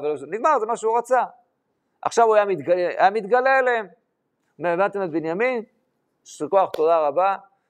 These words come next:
חבר'ה, שימו לב, שלוש ארבע, אני מוריד את הצעיף מהראש." מי מזהה? מי מזהה? תראו, נגיד, אין לי זקן, מי מזהה? ככה. לא. נזכיר לכם משהו? אבא,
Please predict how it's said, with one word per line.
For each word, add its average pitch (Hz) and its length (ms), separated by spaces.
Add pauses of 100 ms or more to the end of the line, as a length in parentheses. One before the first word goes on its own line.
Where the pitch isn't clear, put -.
חבר'ה, 175 280
שימו 165 300
לב, 180 200
שלוש 160 360
ארבע, 156 260
אני 165 100
מוריד 151 180
את 165 60
הצעיף 156 400
מהראש." 151 600 (300)
מי 170 120
מזהה? 185 480 (1040)
מי 185 120
מזהה? 170 400 (280)
תראו, 170 140
נגיד, 175 260
אין 160 120
לי 160 140
זקן, 165 440
מי 160 80
מזהה? 160 580
ככה. 156 500 (2250)
לא. - 80 (500)
נזכיר - 280
לכם 190 240
משהו? 202 480 (1200)
אבא, 165 300